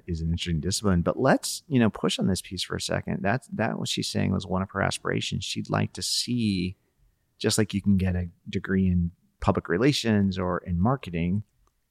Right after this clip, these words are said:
she'd like to see if you could y-, see people being able to get degrees in, um, I think she said, you know, nonprofit communications or public interest communications. What do you think the likelihood of that is? And what do you think the implications of that could be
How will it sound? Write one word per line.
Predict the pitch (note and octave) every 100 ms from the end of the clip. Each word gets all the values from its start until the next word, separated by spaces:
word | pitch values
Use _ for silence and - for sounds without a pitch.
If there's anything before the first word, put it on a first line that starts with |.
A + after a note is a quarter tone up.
| _ _
she'd | - A#2
like | G#2+ G#2+
to | A2+
see | - G2+ F#2+
if | -
you | F#2
could | - F2+ - G2+
y-, | -
see | - G2
people | F#2 F#2+ F#2+
being | F2+ F#2
able | F2+ F2+
to | F2
get | F2+
degrees | - F2+ F2+ F2 F2+ F2 -
in, | F2 E2+ E2+
um, | E2+ E2+ E2+ - _ -
I |
think | G2+ -
she | F#2+
said, | - E2+
you | F2
know, | F2+
nonprofit | E2+ F2+ - E2 - E2+ -
communications | F2+ F2 F2 F2 G2
or | F#2
public | - F2+ F2
interest | F2 F2+ -
communications. | F2+ E2+ F2 E2+ F2+ - _ _ _ - - _ _
What | - D3+
do | D4+
you | G4
think | F4+ - A#3+
the | A2
likelihood | F2+ E2+ D2+ E2 E2+
of | D#2+
that | E2+ E2+
is? | F2 E2+ A2
And | C3
what | D3
do | -
you | A#3
think | - F2+ D#2+
the | D#2 D2+ -
implications | E2+ E2 D#2+ - D#2+ D#2
of |
that | D2+ D2+
could | D#2+ D#2+
be | D#2+